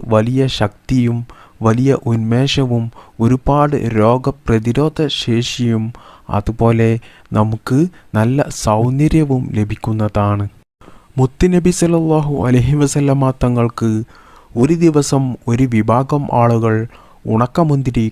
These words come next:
കൊണ്ടുവന്നു കൊടുത്തു. അതിനുശേഷം നബി സല്ലല്ലാഹു അലൈഹി വസല്ലമ തങ്ങൾ അവരോട്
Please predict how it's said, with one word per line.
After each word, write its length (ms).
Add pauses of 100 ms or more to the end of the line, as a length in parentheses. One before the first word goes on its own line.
(140)
കൊണ്ടുവന്നു 560
കൊടുത്തു. 360 (680)
അതിനുശേഷം 680 (680)
നബി 160 (100)
സല്ലല്ലാഹു 480 (100)
അലൈഹി 300
വസല്ലമ 420 (140)
തങ്ങൾ 260 (560)
അവരോട് 380